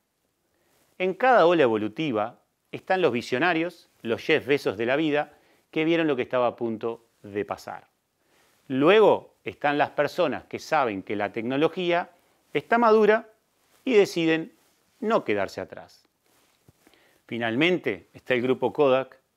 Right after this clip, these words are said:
en el que nadie quiere estar, los que vieron pasar la oportunidad y no quisieron o no pudieron actuar. Digitalizarse implica que tu mercado es el mundo,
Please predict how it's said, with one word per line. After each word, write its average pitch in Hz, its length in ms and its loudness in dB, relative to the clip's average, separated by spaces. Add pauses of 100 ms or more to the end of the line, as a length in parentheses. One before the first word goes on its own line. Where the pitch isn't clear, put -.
(140)
en 113 100 -10
el 104 120 -8
que 107 120 -6
nadie 113 400 -2
quiere 90 220 -8
estar, 98 400 -8 (720)
los 117 120 -6
que 117 140 2
vieron 143 280 4
pasar 165 380 2
la 175 100 4
oportunidad 127 720 -2
y 123 100 -10
no 123 160 -6
quisieron 117 540 -6 (100)
o 113 160 -8
no 127 280 -8
pudieron 101 560 -10 (100)
actuar. - 400 -18 (960)
Digitalizarse 123 1160 0
implica 131 520 -4
que 110 100 -8
tu 165 180 -4
mercado 147 720 -2 (480)
es 202 160 0
el 202 80 0
mundo, 151 400 -4